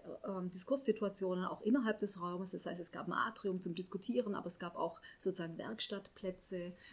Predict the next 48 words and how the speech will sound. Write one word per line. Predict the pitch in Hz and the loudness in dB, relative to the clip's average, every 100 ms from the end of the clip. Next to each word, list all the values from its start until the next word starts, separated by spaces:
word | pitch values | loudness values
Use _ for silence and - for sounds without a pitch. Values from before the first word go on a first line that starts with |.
| - - | -12 -6
ähm, | 180 180 | -4 -2
an | 180 | -2
denen | 180 | 0
man | 175 | -2
sie | 170 196 | 0 0
aufhalten | 185 185 170 175 | 0 -2 -4 -4
konnte. | 180 170 | -4 -2
Also | 170 165 | -2 -2
jede | 175 202 | 0 2
Gestaltung | 202 180 - 143 196 - 190 | 2 0 -2 -4 -4 -2 -4
bringt | 190 185 190 | -2 -2 0
ja | - | -2
auch | 185 | -2
eine | 180 | -4
bestimmte | 185 185 180 170 | -2 -2 -2 0
Nutzung | 175 185 - 202 | -2 -2 0 2
mit | 180 - | 2 -2
sich. | 175 - - - - - - | -6 -6 -20 -20 -20 -10 6
Und | 208 | 8
es | 233 - | 8 6
zieht | 285 285 | 4 6
sich | 233 | 6
ja | 214 | 6
so | 202 | 4
durch. | - 202 262 - - | 6 8 8 6 -2
Also | 180 | 0
wenn | 185 180 | 0 2
wir | 180 | 0
zum | 185 | 0
Beispiel | 185 185 - | -2 0 0
an | 180 | 0
die | 180 | 0
Tate | 175 165 | -2 0
Modern | 170 202 240 | 2 4 4
denken, | 220 208 220 220 220 - - - - - | 4 2 2 2 0 -4 -20 -20 -6 2
wo, | 185 185 - | 6 6 4
ähm, | 180 175 180 | 2 2 2
der | 180 185 | 2 2
Designer | 180 175 180 180 | 2 2 0 -2
Jasper | 185 175 175 | -4 -2 -2
Morrison | 165 170 214 220 220 202 190 - | 0 2 2 4 4 4 2 -2
eben | - 180 175 151 147 - | -2 0 0 -2 -4 2
Möbel | 180 208 247 240 233 | 4 6 4 4 2
entworfen | 202 196 185 202 220 190 | 2 0 0 0 0 0
hat | 208 - | -2 -4
und | 180 | -4
so | 190 190 | 0 0
eben, | 190 190 190 185 | 2 2 0 -4